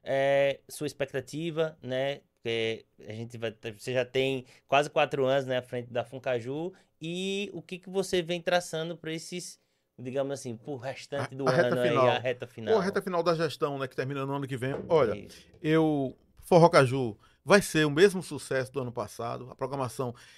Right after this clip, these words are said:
Speaker 2: teve uma, uma acolhida ainda melhor, o, os pops, os nacionais, as grandes estrelas e os locais, os dois bem mesclados, bem escolhidos, todos talentosos, os cachês não, não importa, isso,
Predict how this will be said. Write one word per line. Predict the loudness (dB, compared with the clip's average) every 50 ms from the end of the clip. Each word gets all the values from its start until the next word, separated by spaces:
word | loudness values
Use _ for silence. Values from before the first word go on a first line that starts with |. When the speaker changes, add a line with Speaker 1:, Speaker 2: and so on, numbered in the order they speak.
| _ _ _ _ _ _
Speaker 2:
teve | -4 -2 -2 -2 -2 -2
uma, | -2 0 0 0 -2 -2 -4 -6 -8 -8
uma | -8 -8
acolhida | -6 -4 -4 -4 -2 -2 -2 0 2 2
ainda | 2 4 4 4 4
melhor, | 4 2 2 4 4 4 4 2 -2 -8 _ _ _ _ _ _ _ _ _ _ _ _ _ _ _ _ _ _
o, | -12 -12 -12 -12 _ _ -2
os | -2 -2 -2 -2
pops, | 0 4 6 6 6 6 4 -2 -6 -4
os | -4 -6 -4 -2
nacionais, | 0 -2 -2 0 -2 -2 -2 0 -2 -2 -2 -2 -2
as | -4 -4 -2
grandes | -2 -2 -2 -2 -4 -6
estrelas | -8 -4 0 2 2 2 2 0
e | 0 0
os | 0 0
locais, | 2 2 2 2 2 0 0 0 2 0 -2 -2
os | -4 -6 -6 -4
dois | 2 2 4 4 2 0
bem | -2 -2 -2 0
mesclados, | -2 -4 -4 -4 -6 -2 2 4 6 6 6 6 2 -4 -4
bem | -2 -2 -2 -2
escolhidos, | -2 -4 -6 -6 -4 -4 -2 -2 -2 -4 -4 -6 -12 -16 -16 -20 -20 -20 -20 _ _ _ _
todos | 12 12 12 12 12 6 2 4
talentosos, | 6 6 8 8 8 4 4 6 6 8 8 8 6 4 0 -4 -6 -8 -12 -16 -20 _ _ _ _
os | -14 -14 -4
cachês | 0 0 2 2 0 0 0 0 0 0
não, | -2 -4 -4 -4 -4 -6 -8 -8
não | -6 -6 -6
importa, | -2 0 2 2 2 0 0 -2 -4
isso, | -4 -4 -6 -8 -10